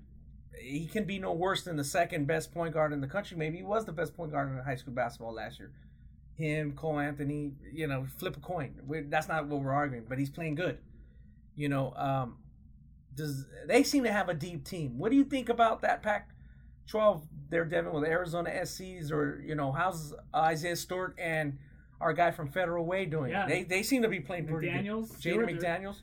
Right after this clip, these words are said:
Speaker 2: they both have had
Speaker 1: Yeah.
Speaker 2: good games and games that they kind of sputtered a little bit, which is
Speaker 1: Okay.
Speaker 2: to be expected for, you know,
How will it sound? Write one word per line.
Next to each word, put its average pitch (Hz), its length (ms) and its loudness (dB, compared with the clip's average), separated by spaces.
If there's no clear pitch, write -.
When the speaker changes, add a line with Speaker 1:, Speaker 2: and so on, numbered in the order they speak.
Speaker 2:
they 180 120 -4
both 196 300 -4
have 185 140 -6
had 180 300 -6
Speaker 1:
Yeah. - 100 -12
Speaker 2:
good 190 200 -4
games 202 320 -2
and 190 180 -6
games 185 280 -6
that 190 140 -6
they 190 140 -4
kind 185 220 -8
of 175 100 -10
sputtered 196 380 -2
a 160 40 -4
little 160 160 -4
bit, 185 160 -4
which 185 120 -4
is - 60 -6
Speaker 1:
Okay. 156 100 0
Speaker 2:
to 180 60 -2
be 190 120 0
expected 160 440 -6
for, 147 220 -8
you 170 100 -8
know, 143 160 -4